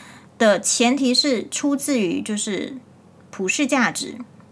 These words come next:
这个社会的共同的这个原来的认定。也就是说，我们对于官夫人的认定，很久很久以前是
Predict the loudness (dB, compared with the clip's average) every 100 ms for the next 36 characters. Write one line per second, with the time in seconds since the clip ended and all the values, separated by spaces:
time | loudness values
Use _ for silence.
0 | -10 0 0 2 2 2 2 2 -2 2
1 | 2 4 2 -4 -4 -4 -6 -6 -6 -4
2 | -2 0 0 -2 0 0 0 -2 -4 -4
3 | -4 -4 -2 0 2 2 0 0 0 2
4 | 0 0 -2 -2 0 0 0 0 2 0
5 | -2 0 2 2 0 0 0 0 -2 -4
6 | -10 -12 -14 -20 -14 -6 0 0 -2